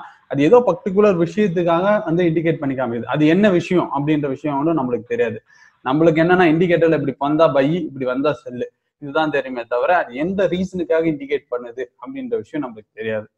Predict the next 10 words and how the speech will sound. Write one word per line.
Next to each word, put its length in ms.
அது 280
எதுக்காக 400
அது 120
உருவாக்குனாங்க, 640
ஆக்சுவலா 360
அதோட, 240
அது 240
ஒர்க் 400
தான் 220
என்ன 220